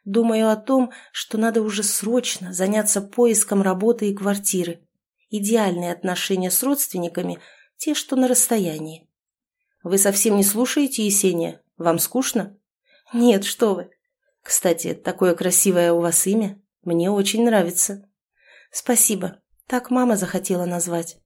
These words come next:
Мы подходим к выступающему на первом этаже балкону. Останавливаемся на нём.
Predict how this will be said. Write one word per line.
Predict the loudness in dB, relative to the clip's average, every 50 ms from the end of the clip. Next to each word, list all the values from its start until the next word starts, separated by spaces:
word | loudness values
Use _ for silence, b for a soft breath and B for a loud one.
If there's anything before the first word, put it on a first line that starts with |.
| _ _ _ _ _ _ _ _ _ _ _ _ _ 0
Мы | 2 2 4
подходим | 4 2 0 0 2 2 4 4 4 2
к | 2 0
выступающему | -2 -2 -2 -4 -4 0 2 2 2 2 0 0 -2 -2 0 0 0
на | 0 -2 -2
первом | 0 0 0 2 2 0 0 0
этаже | -2 -2 -2 -2 -2 -2 -2
балкону. | 0 0 -2 -2 -2 -2 -2 -2 -2 -6 -8 -12 _ _ _ _ _ _ _ _ _ _ _ _
Останавливаемся | -4 0 0 2 4 4 6 6 4 4 2 0 0 0 0 0 -2 -2 -2 -2
на | -2 -2
нём. | -2 -2 -4 -4 -6 -10 -14 _